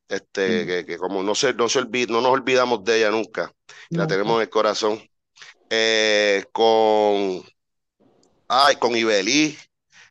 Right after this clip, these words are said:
Speaker 1: este, wow, y, Ivy de la Rosa, que también participó de I W A, etcétera, etcétera. Cristal, ¿desde cuándo tú llevas en la lucha libre? ¿Cuándo, cuándo, desde cuándo tú empezaste en la lucha libre?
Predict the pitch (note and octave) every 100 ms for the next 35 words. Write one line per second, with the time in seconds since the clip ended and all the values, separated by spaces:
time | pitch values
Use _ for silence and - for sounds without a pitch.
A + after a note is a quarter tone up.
0 | _ F2 G2 - - G#2 G2+ G2 F#2+ F#2
1 | F2+ D#2+ - _ _ - E2 C#3+ B2+ G2
2 | F#2 G#2 C3 B2+ A#2+ A2+ G2+ G#2+ C#3 E3+
3 | A2+ G2+ F2+ F#2+ G2 - G#2+ G2 G2 G2+
4 | G2+ G2+ G2+ G2 E2+ E2+ A#2 G#2+ - -
5 | - - - - A2 B2 B2 G#2+ G#2+ G2
6 | F#2+ F2 - _ _ _ _ _ _ _
7 | _ _ _ _ - B2+ D#3+ G3 F3 D3
8 | D3 F3+ G3+ F#3+ F3+ F3 F3+ E3+ E3 D#3+
9 | C3 G#2+ F#2 F#2+ G2 G2 G2+ G#2+ G#2+ A2
10 | C#3 D#3+ E3 D3 C#3+ C#3 C#3 B2 A#2+ A#2
11 | F#2+ D#2+